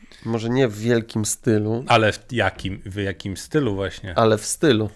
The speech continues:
Speaker 2: W stylu. Patrz, mam
Speaker 1: W
Speaker 2: tej
Speaker 1: stylu. Jest pieczątka, jest ten,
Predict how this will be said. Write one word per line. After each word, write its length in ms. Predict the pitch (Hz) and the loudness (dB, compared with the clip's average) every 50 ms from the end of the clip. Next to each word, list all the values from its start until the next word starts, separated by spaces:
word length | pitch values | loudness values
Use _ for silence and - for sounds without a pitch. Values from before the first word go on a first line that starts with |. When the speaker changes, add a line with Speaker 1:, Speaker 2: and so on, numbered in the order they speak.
| - - | -14 -20
Speaker 2:
W 60 | - - | -18 -16
stylu. 500 | - - - - - 113 101 98 95 92 - - - - - - _ - - - - - - - - | -16 -16 -10 -6 -4 -4 -4 -4 -6 -8 -12 -16 -20 -20 -20 -20 _ -20 -20 -20 -20 -20 -20 -18 -16
Patrz, 220 | 123 101 - - | -16 -16 -16 -14
mam 140 | 101 98 104 | -14 -14 -12
Speaker 1:
W 40 | - | -10
Speaker 2:
tej 100 | - 104 | -10 -8
Speaker 1:
stylu. 320 | - 120 110 107 113 117 113 - - - | -6 -6 -6 -6 -8 -10 -12 -14 -10 -8
Jest 180 | 127 127 - | -8 -8 -6
pieczątka, 560 | - 120 113 - 131 127 123 - - - 123 123 | -6 -8 -4 -2 -2 -2 -2 -2 -4 -2 -2 0
jest 320 | 120 117 117 113 - _ | 0 -2 -4 -6 -10 _
ten, 360 | - 120 110 104 98 101 107 | -4 -4 -4 -4 -6 -10 -14